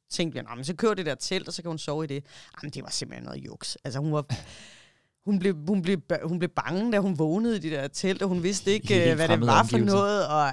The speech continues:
Speaker 1: ja, så ligge der i mørke og rage med sådan et telt og sådan noget. Hun endte jo bare op hos mig. Så, altså,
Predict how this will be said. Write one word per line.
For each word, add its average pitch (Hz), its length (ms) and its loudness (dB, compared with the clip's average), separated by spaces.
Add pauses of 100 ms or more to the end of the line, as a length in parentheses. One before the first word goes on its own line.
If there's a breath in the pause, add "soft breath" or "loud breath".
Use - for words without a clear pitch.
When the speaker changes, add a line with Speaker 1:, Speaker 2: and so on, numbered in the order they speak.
Speaker 1:
ja, 127 280 -6
så - 140 -6
ligge 185 300 -4
der 156 60 -2
i 180 40 0
mørke 170 520 0
og 151 140 -4
rage 127 300 0
med 196 120 0
sådan 180 160 -4
et 165 100 -6
telt - 260 -4
og 180 60 -6
sådan - 100 -6
noget. 131 80 -2
Hun 151 120 -2
endte 160 200 -4
jo - 40 -10
bare 50 220 -4
op 117 100 -8
hos 147 140 -10
mig. 127 220 -6 (260 loud breath)
Så, 190 120 -2
altså, 170 300 -6